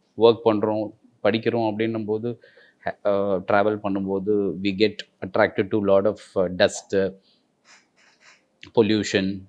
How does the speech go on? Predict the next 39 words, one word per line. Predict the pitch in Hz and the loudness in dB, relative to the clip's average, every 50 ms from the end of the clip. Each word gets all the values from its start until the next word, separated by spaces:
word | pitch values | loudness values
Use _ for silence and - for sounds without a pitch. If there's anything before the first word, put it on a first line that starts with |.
| _ _ - _ _ - - - - | _ _ -20 _ _ -20 -20 -14 -6
யூ | - 104 104 104 104 | -6 -4 -4 -4 -4
வி | 101 107 104 | -2 -2 0
ரேஸ், | 95 101 101 95 92 95 101 | 0 0 0 0 -2 -2 -4
அது | 101 98 95 90 90 98 95 | -2 -2 -2 -2 -2 -2 -2
இதெல்லாம் | 92 92 92 90 101 101 107 101 | -2 -2 -4 -4 -4 -4 -4 -4
நிறைய | 95 95 95 110 123 131 127 | -6 -4 -2 2 4 6 6
இருக்கு. | 101 95 92 - - _ _ _ _ _ _ _ _ _ _ _ _ _ | 4 4 -2 -10 -14 _ _ _ _ _ _ _ _ _ _ _ _ _
So, | _ - - 123 | _ -4 -2 -2
இதெல்லாம் | 120 117 113 123 127 139 156 139 | -2 0 0 0 0 0 2 4
டைரக்டா | 117 117 120 135 139 131 - 160 147 123 | 4 4 4 4 2 4 6 6 6 6
அஃபெக்ட் | - - 131 120 _ | 4 -2 -8 -2 _
பண்ணும்போது, | 123 113 113 107 107 113 123 | 0 0 0 2 2 2 4
அதை | 131 123 107 110 113 | 6 4 4 4 4
நான் | 113 101 - | 2 0 2
கிளீன் | - 131 147 165 151 | 4 6 6 6 6
பண்ண | - 139 123 120 | 4 4 4 4
வேண்டியது | 117 110 110 113 113 120 117 | 2 2 0 0 0 0 0
என்னோட | 98 95 95 95 90 | 0 0 0 0 0
கடமை. | 92 92 87 92 95 85 - _ _ _ _ _ _ _ _ _ - _ _ | 0 -2 -2 -2 -4 -6 -10 _ _ _ _ _ _ _ _ _ -20 _ _
So, | - - 107 - | -4 -4 -4 -2
ஸ்கின்னை | - - 120 123 139 143 | 2 2 4 4 4 4
நீங்க | 143 135 120 | 4 2 0
கிளீனா | 113 - - 113 117 120 120 117 113 | -2 -2 -2 -4 -2 -2 -2 -4 -4
வச்சுக்க | 107 - 107 107 | -4 -2 0 0
வேண்டியது | 104 104 104 110 117 117 104 | 0 2 2 0 0 0 -2
நம்மளோட | 98 95 92 87 87 90 | -2 -2 -2 -2 -4 -4
கடமை. | 92 - 82 82 82 82 - | -4 -4 -6 -4 -6 -8 -4
Responsibility | - 101 - _ 131 127 123 - 127 120 113 117 123 117 | -4 -6 -2 _ -2 -2 -2 -4 -8 -10 -10 -8 -6 -4
makes | 110 107 104 - | -4 -4 -2 -2
a | 110 | -2
very | 92 87 90 107 | -2 -2 -4 -4
big | 98 98 98 92 90 82 | -4 -4 -6 -6 -8 -8
role. | 85 76 - - _ _ _ - - - - _ _ | -8 -10 -10 -14 _ _ _ -20 -20 -20 -20 _ _
So, | - - 107 104 | -6 -2 0 0
இதை | 101 107 113 131 | 0 2 2 2
வந்து | 135 139 143 151 - | 2 2 0 0 0
கிளீன் | 127 127 143 143 | 0 0 0 0
பண்ண | - 127 117 120 | 0 -2 -2 -2
பண்ண | 120 123 110 110 120 143 170 180 | -2 -2 -4 -2 -4 -6 -6 -8